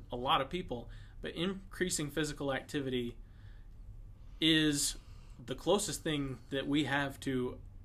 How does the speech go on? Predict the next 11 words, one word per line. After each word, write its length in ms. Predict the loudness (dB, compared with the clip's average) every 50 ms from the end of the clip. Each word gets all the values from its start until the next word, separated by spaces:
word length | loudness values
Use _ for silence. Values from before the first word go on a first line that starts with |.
| -10 -8
a 80 | -6
magic 420 | 2 4 4 4 4 2 0 -2 -2 -6 -12 -12 -12 -2
pill 320 | 0 2 2 2 2 0 -4
or 140 | -4 -4 -2
a 40 | -2
silver 320 | 0 0 0 0 0 0 -2
bullet. 380 | -2 -2 0 0 0 -2 -4 -8 -10 -10 -10 -10 -10 -10 -10 -10 -10
Like, 160 | -10 -10 -10
if 160 | -12 -8 -4
you 280 | -2 0 2 2 2 2 2
increase 640 | -2 -2 -2 2 4 4 4 6 4 0 0 -4